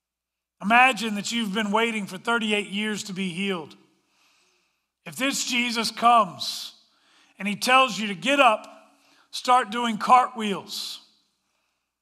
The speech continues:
would you do cartwheels? Absolutely. You would do whatever he told you to do,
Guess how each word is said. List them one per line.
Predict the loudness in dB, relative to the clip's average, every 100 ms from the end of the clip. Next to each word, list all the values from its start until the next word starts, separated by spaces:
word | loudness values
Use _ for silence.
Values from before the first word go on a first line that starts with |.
| _ _
would | -8 -6
you | -4
do | -4
cartwheels? | 2 2 2 0 -2 -2 -10 -12 _ _ _ _ _ _ _ _ _ _ _
Absolutely. | 4 4 4 -6 -6 -2 0 -2 -6 -10 -14 _ _ _ _ _ _ _ _ _
You | -6 -2
would | -2
do | -2 -4
whatever | 0 -2 0 2 2 4 2
he | 0 -2 -4
told | -4 -2 -2 -4 -6
you | -10 -8
to | -10
do, | -8 -6 -4 -4